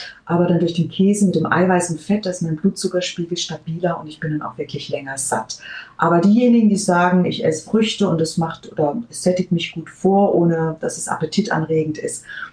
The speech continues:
die Variante wäre auch eben zu befürworten. Und bevor man irgendeinen Schokoriegel isst,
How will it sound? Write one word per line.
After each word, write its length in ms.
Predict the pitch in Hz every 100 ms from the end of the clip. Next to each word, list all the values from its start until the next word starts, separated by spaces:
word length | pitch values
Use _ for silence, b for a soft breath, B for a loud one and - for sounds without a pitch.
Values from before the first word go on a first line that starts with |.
| _ -
die 100 | 160
Variante 560 | 160 156 143 139 147
wäre 240 | 139 131 127
auch 260 | 139 147
eben 220 | - 147 139
zu 180 | 147
befürworten. 800 | - 135 - 147 135 135 143 151
Und 260 | - 151 -
bevor 540 | 156 - - 170 240 262
man 460 | 247 240 240 233 - _ _ _ _ _ -
irgendeinen 280 | 180 185 180
Schokoriegel 720 | - 220 240 220 190 185 170
isst, 360 | 185 226 -